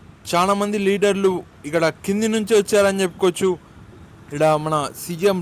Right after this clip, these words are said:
రేవంత్ రెడ్డి గారు ఇండిపెండెంట్ జెడ్పీటీసీ, తర్వాత ఎంఎల్సీ. అలానే ఇక్కడ మనం చూస్తే తెలంగాణలో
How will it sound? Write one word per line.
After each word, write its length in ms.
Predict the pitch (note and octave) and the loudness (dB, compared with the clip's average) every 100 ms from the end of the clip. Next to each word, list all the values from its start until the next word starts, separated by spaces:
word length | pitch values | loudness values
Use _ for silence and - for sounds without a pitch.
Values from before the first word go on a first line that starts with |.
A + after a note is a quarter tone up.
| E3 | 0
రేవంత్ 320 | F3+ G3 F#3 | 0 0 -4
రెడ్డి 160 | F3 F#3 | -4 0
గారు 220 | F3+ F3+ E3+ - - - - - - D3+ | 2 2 0 -4 -18 -20 -20 -20 -12 -4
ఇండిపెండెంట్ 560 | F3+ F3 F#3 F#3 F3+ | -4 -2 -4 -4 -4
జెడ్పీటీసీ, 520 | D#3+ D3+ E3 E3 D3 E3 D#3 E3 | -6 -6 -4 -4 -4 -8 -8 -4
తర్వాత 320 | D#3+ E3 E3 F3 D3+ | -2 -2 -4 -4 -4
ఎంఎల్సీ. 540 | D#3+ F3 F3 D3+ E3+ E3 - - - - - - - | -4 -4 -4 -6 -10 -12 -14 -20 -20 -20 -20 -20 -8
అలానే 400 | D#3+ F#3 F#3+ G3 F#3+ - - - - - - | -2 -2 -2 -2 -4 -8 -18 -20 -20 -20 -14
ఇక్కడ 220 | - D#3+ E3 D3+ C3+ | -4 0 0 -2 -6
మనం 160 | D3+ E3+ D#3+ | -6 -6 -6
చూస్తే 300 | G3 G3 G#3 F#3 - | -8 -4 -4 -2 -2
తెలంగాణలో 720 | F#3 F#3 F#3 F3+ F#3 F3+ F#3+ | -2 -4 -2 -2 0 0 0